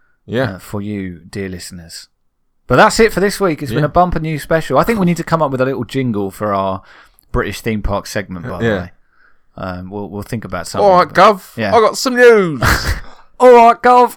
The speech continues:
Speaker 2: I got some news. I got some news. I got some news. All right, Gov." Get someone to put a little beatbox behind it.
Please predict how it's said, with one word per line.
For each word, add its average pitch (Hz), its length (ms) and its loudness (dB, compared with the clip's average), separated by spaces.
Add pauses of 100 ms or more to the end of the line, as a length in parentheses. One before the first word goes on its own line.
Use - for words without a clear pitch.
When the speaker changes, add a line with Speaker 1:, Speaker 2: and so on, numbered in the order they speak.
(100)
Speaker 2:
I 233 80 6
got 233 200 2
some 247 180 0
news. 214 420 6
I 214 100 2
got 214 160 2
some - 160 -2
news. 247 460 2
I 233 100 2
got 254 180 2
some 254 140 -6
news. 170 440 2
All 233 180 4
right, 240 240 6
Gov." 254 400 0 (840)
Get 117 140 -6
someone 110 200 -2
to - 80 -4
put 123 120 -2
a - 20 -6
little 98 160 -8
beatbox 120 460 -4
behind 117 300 -2
it. 254 60 2